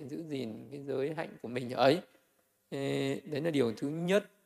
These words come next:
đầy đủ các cái oai nghi chánh hạnh cũng là, ờ, những cái cần phải vun bồi, là vị ấy cần phải rèn luyện cả những cái cách đi đứng nằm ngồi cho nó trang nghiêm tề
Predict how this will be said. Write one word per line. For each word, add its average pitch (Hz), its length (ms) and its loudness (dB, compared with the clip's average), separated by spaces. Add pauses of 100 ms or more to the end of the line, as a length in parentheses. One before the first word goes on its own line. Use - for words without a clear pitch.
(100)
đầy 123 180 0
đủ 113 140 0
các 147 200 -6
cái 170 120 -6
oai 170 220 -2
nghi 170 260 -2
chánh 156 260 -6
hạnh 170 180 0 (440)
cũng 196 280 0
là, 123 480 4 (200)
ờ, 120 480 4
những 175 180 -6
cái 151 380 8 (360)
cần 123 220 -2
phải 117 120 -2
vun 147 340 -4
bồi, 131 240 8 (320)
là 135 160 -6
vị 123 260 -8 (160)
ấy 151 340 2 (680)
cần 127 380 4
phải 117 200 -2
rèn 127 360 0
luyện 160 360 2
cả 123 180 -8 (100)
những 156 180 -8
cái 180 100 -4
cách 202 300 -4
đi 165 160 -6
đứng 156 260 -6
nằm 127 280 -8
ngồi 120 240 2
cho 151 140 -6
nó 151 100 -4
trang 156 320 -4
nghiêm 151 240 -4
tề 123 220 -2